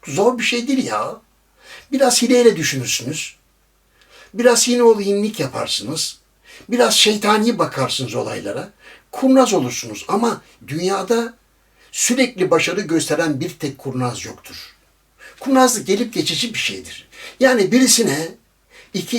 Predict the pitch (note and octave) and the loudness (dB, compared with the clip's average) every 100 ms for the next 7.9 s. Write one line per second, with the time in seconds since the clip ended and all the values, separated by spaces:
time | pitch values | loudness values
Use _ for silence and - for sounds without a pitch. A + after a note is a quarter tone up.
0 | G3+ G#3+ G#3+ F#3 A3 A#3+ A3 B3 G3+ E3+ | 4 4 0 -2 -4 -4 -4 0 2 2
1 | D3+ - D3+ - D#3 C#3+ D3+ - _ _ | 0 4 2 2 0 -2 -4 -12 _ _
2 | _ _ - - _ G3+ - B3 A#3+ A#3 | _ _ -20 -20 _ -2 0 0 2 4
3 | A#3+ A3+ B3 G#3+ - E3+ D#3+ E3 C#3+ D#3 | 4 4 4 4 6 4 2 -2 -2 -2
4 | C3+ - C3+ G#2+ A2+ G3 G#3+ - - - | -2 -2 -4 -6 -4 0 0 -2 -20 -12
5 | - - G#3 A#3 G#3 E3 C3+ C3 B2 C#3 | -2 0 2 2 4 2 2 -2 -4 -4
6 | A#2 A2 - G#2+ A#2+ - F#3 G3 G3+ G3+ | -6 -8 -14 -18 -16 -4 -2 0 -2 -2
7 | G3 G3 G3 F3+ F#3 F#3 G#3+ G3+ G3+ | -2 0 0 4 4 4 2 2 2